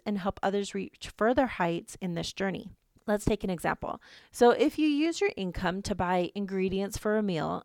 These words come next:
and then take that meal to someone in need, it may seem like a small and almost insignificant gesture that you may feel is not getting someone up a mountain. But I invite you to think about all that went into that process and what it could mean for the person you decided to help.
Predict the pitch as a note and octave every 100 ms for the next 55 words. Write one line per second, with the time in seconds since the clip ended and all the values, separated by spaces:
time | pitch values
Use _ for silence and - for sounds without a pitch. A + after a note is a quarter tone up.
0 | - F#3+ F#3+ F3+ - A3+ - A3 - G3
1 | F#3+ - G3 F#3+ F3+ F3+ G3+ G#3 E3 E3
2 | G#3+ - - - - - B3+ D#4+ F4+ -
3 | D4+ C4 B3 A#3 - G#3 G3+ G3+ - G3+
4 | A3 A#3 A#3 - A#3+ B3+ B3 G3+ F#3+ G3
5 | G3+ - G3 G#3 F#3 E3+ - B3 A4 _
6 | _ - A#3+ B3+ C4+ C4+ A3+ G#3+ G3+ G3+
7 | F#3 F#3 F#3+ F#3+ - F3 E3 - E3 E3
8 | F3 - - - _ _ _ _ _ A3
9 | A3+ A#3 C4 F#4 D#4+ E4 C#4+ C#4 - A3
10 | B3 A3 G3 - _ _ - A#3 B3+ B3+
11 | B3 A#3+ A3 G3+ F#3+ - F#3 - - F#3
12 | F3+ - F3+ - G3 F#3 F3 - - F3+
13 | F3 D#3+ E3 F3 D#3 - F3 - G#3 G3+
14 | E3+ E3+ D#3+ D#3+ - F3 D4 D#4 -